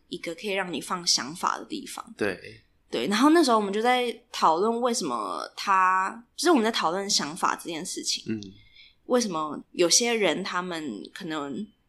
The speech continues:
Speaker 1: 脑袋里面可以很迅速的统整出一些道理出来，或者是他曾经读过的话。
Speaker 2: 嗯，嗯。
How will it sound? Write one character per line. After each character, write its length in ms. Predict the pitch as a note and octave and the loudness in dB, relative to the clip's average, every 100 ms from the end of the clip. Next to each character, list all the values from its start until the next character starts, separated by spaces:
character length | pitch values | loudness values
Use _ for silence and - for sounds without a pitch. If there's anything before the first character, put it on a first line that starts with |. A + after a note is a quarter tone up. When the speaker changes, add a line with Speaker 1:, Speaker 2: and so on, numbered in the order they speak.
| _ _ | _ _
Speaker 1:
脑 220 | - E3+ G3+ | 2 4 6
袋 180 | G#3 | 4
里 60 | F3+ | 4
面 120 | F#3 G3 | 0 -6
可 120 | G#3+ | -4
以 60 | F#3 | -4
很 180 | F3+ | -2
迅 260 | D3+ A3 F#3+ | -2 -2 -2
速 180 | F#3 F3 | -4 -4
的 80 | D#3+ | -4
统 240 | F3+ D#3+ | -6 -4
整 140 | F3+ D3+ | -4 -2
出 160 | E3 | -6
一 60 | D#3 | -4
些 140 | E3 D#3+ | -6 0
道 260 | D#3+ A2 | 0 0
理 140 | F2+ F2 | -6 -10
出 200 | - E3 | -10 -6
来， 80 | |
或 140 | F3 D#3 | -6 -4
者 60 | |
是 140 | E3 - - | -6 -6 -10
他 180 | - D#3 | -4 -4
曾 260 | - D#3+ | -4 -10
经 300 | D#3 E3+ E3+ - - - _ | -8 -8 -10 -18 -20 -20 _
读 160 | D#3 D#3 | -4 0
过 240 | F3+ E3 | 4 4
的 80 | D3 | 2
话。 420 | - F3 - - - | -2 0 0 -2 -6
Speaker 2:
嗯， 260 | B2+ G#2 - - | -6 -6 -10 -10
嗯。 200 | G#2+ | -10